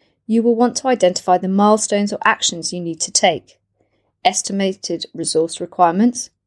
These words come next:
both in terms of headcount and investment or funding. You may want to demonstrate this over a three-year period because usually year one costs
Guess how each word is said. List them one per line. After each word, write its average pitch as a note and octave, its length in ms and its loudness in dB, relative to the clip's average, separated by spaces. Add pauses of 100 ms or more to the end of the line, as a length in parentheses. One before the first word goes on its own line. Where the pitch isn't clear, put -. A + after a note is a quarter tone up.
(360)
both G3 240 4
in F3+ 80 -2
terms F3+ 320 0
of - 80 -12
headcount - 640 -4
and F#3 100 -8
investment E3+ 480 -8
or E3+ 100 -10
funding. E3 520 -6 (1000)
You A#3 140 6
may C#4+ 180 8
want C#4 200 6
to G#3 100 -6
demonstrate A#3 520 4
this - 160 -2
over F#3+ 280 4
a F3 40 0
three-year G#3+ 500 2
period E3 540 2
because G#3+ 320 -2
usually A#3+ 380 2
year A3+ 300 4
one G#3+ 220 0
costs - 600 0